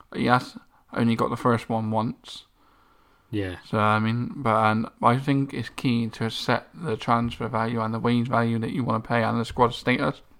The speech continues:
Speaker 2: Yeah, definitely.
Speaker 1: 'Cause if you leave it on automatic, it all goes a bit, like, sometimes you'll, you'll try and buy a twenty-one-year-old that you're intending to put in the first team, and you, um, so if you don't set his first team status, he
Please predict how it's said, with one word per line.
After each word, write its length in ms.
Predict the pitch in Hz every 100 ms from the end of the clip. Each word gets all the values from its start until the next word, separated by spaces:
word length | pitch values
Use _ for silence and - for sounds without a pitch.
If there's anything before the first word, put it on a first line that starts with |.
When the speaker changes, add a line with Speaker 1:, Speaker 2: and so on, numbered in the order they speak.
| -
Speaker 2:
Yeah, 220 | 90 87
definitely. 460 | - - 90 87 87 - -
Speaker 1:
'Cause 120 | -
if 120 | 117 117
you 100 | 120
leave 220 | 131 127
it 60 |
on 260 | 127 120 117
automatic, 840 | 117 127 113 113 113 117 - - _ _ _ _ _ _ _ _ _ _ _ _ _ _ _ _ -
it 420 | 110 110 104 -
all 220 | 120 117
goes 260 | 110 113 123
a 40 |
bit, 260 | 110 110 - -
like, 380 | 160 110 - - - - 180
sometimes 480 | 143 127 120 117 120
you'll, 280 | 120 120 - - - -
you'll 120 | 131
try 120 | 135
and 80 | 123
buy 120 | 120
a 40 | 117
twenty-one-year-old 680 | 123 120 120 120 113 113 110
that 100 | 107
you're 280 | 123 117
intending 380 | 113 120 120 117
to 60 | 110
put 140 | 113
in 80 | -
the 60 | 117
first 280 | 131 127
team, 340 | - 110 127 151 - _ - - - - -
and 260 | 107 117
you, 120 | 120 - _ -
um, 300 | 113 104 110
so 260 | - 110 113
if 100 | 117
you 60 | 135
don't 160 | 131 127
set 180 | 139
his 100 | 113
first 280 | 110 127 120
team 140 | 117 117
status, 480 | 135 131 - 123
he 360 | - 139 123 120